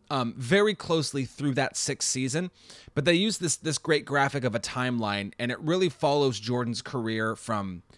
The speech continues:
being a high schooler, even all the way through college, to getting drafted by the Bulls, through the shitty seasons and through the good seasons. And, um, it is, it is fascinating because I,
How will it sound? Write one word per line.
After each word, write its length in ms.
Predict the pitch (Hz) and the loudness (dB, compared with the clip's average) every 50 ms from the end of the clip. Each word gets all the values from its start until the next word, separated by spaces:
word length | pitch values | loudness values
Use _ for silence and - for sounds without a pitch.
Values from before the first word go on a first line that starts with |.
| - _ | -10 _
being 200 | - 180 165 151 | 4 4 4 4
a 40 | 135 | 4
high 160 | 110 107 131 | 2 2 2
schooler, 400 | 135 - - - 147 143 139 143 | 2 0 0 0 2 2 2 2
even 280 | - - 139 127 131 139 | 0 0 -2 0 0 -2
all 200 | - 104 123 127 | 0 0 2 2
the 80 | 127 127 | 2 2
way 160 | 127 123 120 | 0 0 0
through 160 | - 117 107 | -2 -8 -8
college, 480 | - - 117 113 113 117 120 104 - - | -6 -2 0 0 0 0 -2 -2 -4 -6
to 40 | |
getting 220 | 110 123 120 120 113 | -4 -4 -4 -4 -4
drafted 340 | 95 117 117 113 - 123 98 | -2 0 0 0 0 -2 0
by 120 | 110 110 | 0 0
the 80 | 110 110 | 0 -2
Bulls, 480 | - - 117 113 113 113 110 - - - - - - - - _ | -2 -2 -2 0 0 -2 -2 -4 -8 -10 -14 -20 -20 -20 -20 _
through 120 | - 165 143 | -2 0 0
the 80 | 131 | 2
shitty 340 | 123 - - 160 156 147 135 | 0 2 2 2 2 2 2
seasons 480 | - - 139 131 117 101 117 117 101 104 | 0 0 0 0 -2 -2 -4 -4 -4 -4
and 100 | 117 - | -6 -4
through 120 | - 117 | -6 -6
the 100 | 90 113 | -6 -6
good 220 | 87 - 131 117 - | -4 -4 -4 -2 -2
seasons. 500 | - 113 110 104 80 95 95 - - - _ | -2 -2 -2 -4 -4 -6 -8 -8 -10 -10 _
And, 400 | 131 127 123 117 110 104 90 - - - - - - - - - _ _ | -2 -2 0 0 -2 -4 -6 -10 -14 -18 -20 -20 -20 -20 -20 -20 _ _
um, 380 | - 135 123 113 104 92 82 76 - _ _ _ _ _ _ _ | 0 2 2 2 0 -2 -4 -8 -12 _ _ _ _ _ _ _
it 140 | 196 226 247 | 6 8 10
is, 440 | 233 180 147 - - - - - - _ _ _ _ _ _ _ _ _ _ _ | 10 8 8 6 2 0 0 -4 -8 _ _ _ _ _ _ _ _ _ _ _
it 100 | - 220 | 6 8
is 260 | 233 226 185 - - - _ _ - | 8 8 6 6 2 -2 _ _ -20
fascinating 1080 | - - - - - - 190 160 151 156 - - 143 123 113 107 98 107 104 98 92 - - - - | -20 -20 -20 -20 -4 0 2 4 4 4 4 2 2 2 2 2 2 0 -2 -2 -6 -10 -18 -20 -4
because 380 | - - - - 175 151 - - - _ _ - | -2 0 6 6 6 6 6 2 -4 _ _ 2
I, 460 | 147 175 220 247 285 277 247 - | 4 6 6 6 6 4 0 -4